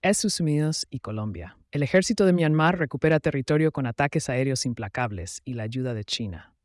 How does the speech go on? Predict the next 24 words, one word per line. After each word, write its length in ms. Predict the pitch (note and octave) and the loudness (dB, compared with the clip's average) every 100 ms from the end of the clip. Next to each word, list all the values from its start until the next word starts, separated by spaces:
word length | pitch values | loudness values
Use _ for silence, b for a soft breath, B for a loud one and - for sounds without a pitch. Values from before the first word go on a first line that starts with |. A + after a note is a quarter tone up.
| _ | _
Mira, 360 | E3 F3 C#3+ - | 2 2 2 -2
video 360 | C#3 D3+ E3+ G3+ | -2 2 4 4
parece 380 | D3+ E3 - | 4 4 4
mostrar 480 | A#3 F3 - D#3+ D#3+ | 4 2 2 4 4
a 80 | C#3+ | 2
presuntos 720 | - C3+ - F3+ G3+ F#3 D#3+ | -4 -4 -2 0 0 -2 -2
ladrones 520 | D3 C3+ D3+ D#3+ D#3 | -4 -2 0 0 0
de 120 | C3+ B2 | -4 -6
joyas 500 | - C#3+ D3+ C#3+ C3+ | -4 -2 0 -2 -4
del 220 | A#2 B2 | -6 -4
Louvre 340 | C#3+ C#3+ D3 - | -4 -4 -8 -10
escapando. 800 | C3 - - - B2 A2+ E2+ - _ _ _ _ - | -10 -8 -10 -6 -4 -4 -6 -14 _ _ _ _ 0
Un 120 | E3+ | 4
momento 380 | G3+ A3 A#3+ C4+ | 6 6 6 4
sumamente 560 | - E3+ D3 D3+ D#3 | 2 2 4 2 2
simbólico. 840 | D3 C3 B2 B2 A#2 F#2 F2 F2 _ _ _ _ _ _ - | 0 -2 -2 -2 -4 -6 -12 -14 _ _ _ _ _ _ -10
El 140 | C3 | -4
rey 220 | D3+ F#3+ | 2 2
Carlos 480 | - F3+ F#3+ G3+ - | 4 4 4 2 0
y 40 | |
el 100 | B2+ | -4
papa 340 | - C3+ - C#3 | 0 -2 0 -2
rezan 340 | C3 B2+ B2+ | -2 -2 -4
juntos. 720 | A#2 C#3+ C3+ - - - - | -6 -6 -6 -6 -6 -6 -8